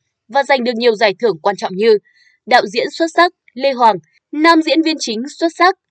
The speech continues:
Lê Công Tuấn Anh tại Liên hoan phim Việt Nam năm một nghìn chín trăm chín mươi ba, giải B Hội Điện ảnh. Lê Hoàng còn thành công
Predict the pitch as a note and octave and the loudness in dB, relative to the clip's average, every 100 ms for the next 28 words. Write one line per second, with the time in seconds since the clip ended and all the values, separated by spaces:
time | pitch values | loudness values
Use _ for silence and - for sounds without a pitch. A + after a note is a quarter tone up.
0 | - C#4+ D#4 D#4+ C#4 B3+ - A3 B3 B3 | -10 2 4 4 0 0 -4 0 2 0
1 | A3 _ _ - C4 D4 E4+ D#4+ E4 D4+ | -4 _ _ 0 2 4 2 2 0 0
2 | D#4+ C#4+ B3+ A3 C#4+ D4+ C#4+ D#4 C#4 G#3 | -2 0 -4 -2 0 0 0 -4 -2 -4
3 | E3+ D3+ F#3+ G3+ B3+ A3+ - G#3 A#3+ A#3+ | -6 -10 -14 -10 -10 -10 -8 -8 -4 2
4 | A3 A3 - _ _ _ _ - C4+ C4 | 4 4 2 _ _ _ _ -2 4 4
5 | D4 D4+ C4 B3 G3+ G#3+ - F#3+ E3 _ | 6 4 2 -2 0 -4 0 0 -2 _
6 | _ _ - D#4+ D#4+ C4+ B3+ A3+ A#3 B3+ | _ _ 0 4 4 4 2 2 -4 -4
7 | A#3 C#4+ | -2 0